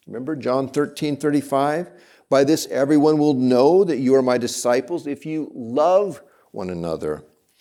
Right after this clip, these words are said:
The love he's talking about is more than a sentimental feeling for each other. It includes the practical expression of love through our actions,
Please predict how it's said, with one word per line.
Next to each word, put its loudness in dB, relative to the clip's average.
The 4
love 4
he's -6
talking -4
about -2
is 0
more 4
than -2
a -4
sentimental -4
feeling 0
for -2
each -2
other. 0
It 2
includes 0
the -4
practical -6
expression -2
of -2
love 2
through 0
our 4
actions, -4